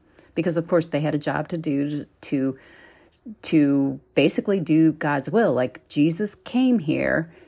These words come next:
to destroy the work of the devil and to bring God's children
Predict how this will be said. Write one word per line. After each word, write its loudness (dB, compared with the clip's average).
to 2
destroy 4
the 6
work 4
of 0
the 2
devil 2
and 4
to 4
bring 4
God's 0
children 2